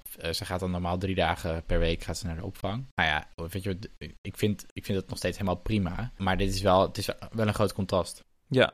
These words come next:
Speaker 2: ja, en wat ik, eh, dus ook leuk vind, is dat ik tussen de middag met ze kan lunchen. Dus normaal lunchen ze op school.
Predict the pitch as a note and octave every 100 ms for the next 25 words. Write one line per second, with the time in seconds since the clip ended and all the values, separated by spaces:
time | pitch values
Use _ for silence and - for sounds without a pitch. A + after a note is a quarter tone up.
0 | - B2 G2+ G2+ A#2 A2 - B2 A#2+ A2+
1 | A#2 G#2+ G#2 - A#2 A2+ A#2 A2+ - A2+
2 | A2 A2 A2 - - - - B2 A2+ A#2+
3 | A2+ A2+ A#2 - A#2+ B2+ C3+ - G2+ A2+
4 | A2+ A2 G#2+ A2 A2 - A#2 - B2+ C3+